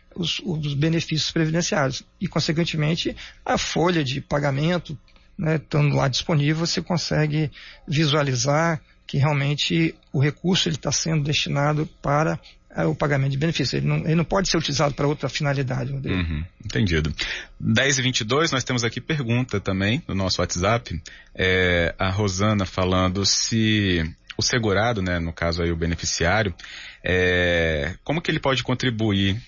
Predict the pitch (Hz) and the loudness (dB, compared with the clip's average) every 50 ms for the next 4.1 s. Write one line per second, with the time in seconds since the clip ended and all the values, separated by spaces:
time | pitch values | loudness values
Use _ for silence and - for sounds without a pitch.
0 | - - 101 98 95 - - - 110 101 101 98 95 92 - 98 110 117 117 117 | -4 -2 0 0 -2 -2 -4 -2 0 0 2 2 2 2 2 2 2 2 0 0
1 | 113 110 101 98 95 98 98 - - 101 87 - - 95 - - - 95 85 78 | 2 2 2 2 2 2 0 0 -2 -4 -4 -4 -4 -2 -2 0 0 0 0 0
2 | 73 73 - - - - 110 90 80 85 95 113 131 135 131 117 90 85 80 73 | 0 -2 -4 -6 -2 -2 -2 0 0 0 2 2 2 2 0 0 0 0 -2 -2
3 | 73 - - - - - - _ - - 87 87 85 82 82 82 82 80 78 78 | -4 -8 -14 -20 -20 -20 -20 _ -4 -2 0 2 2 2 2 2 2 2 2 2
4 | 76 82 | 0 -2